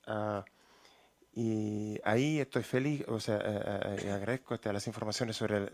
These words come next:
de la última sesión sobre, ah, eh, los protocolos o la forma de avanzar en la búsqueda de, de personas, este, la forma también de identificar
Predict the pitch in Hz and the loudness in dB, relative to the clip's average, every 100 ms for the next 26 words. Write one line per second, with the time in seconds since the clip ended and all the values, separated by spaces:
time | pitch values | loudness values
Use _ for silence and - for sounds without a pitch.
0 | 110 107 107 135 123 110 104 104 120 107 | -2 2 2 0 -2 -4 -2 -2 -2 0
1 | 104 104 98 - - - - - - - | 0 0 -2 -6 -20 -20 -20 -20 -20 -18
2 | - 104 101 87 90 - 98 - - - | -4 0 0 0 -2 -4 -6 -6 -10 -8
3 | 78 107 - - 113 139 127 117 107 101 | -2 6 8 8 8 6 6 2 0 0
4 | - 123 117 104 101 101 - 113 101 - | 2 2 4 4 2 0 4 4 2 -4
5 | _ _ _ - - 113 107 104 165 - | _ _ _ -20 -6 0 2 2 2 0
6 | 95 92 95 - 104 - 104 - 110 107 | -2 0 -4 -4 -4 0 0 4 4 4
7 | 104 - 101 - 101 101 113 104 101 104 | 0 -2 -4 0 0 0 2 2 2 0
8 | 104 107 101 98 101 - 110 113 110 | 2 4 4 2 0 -4 0 4 4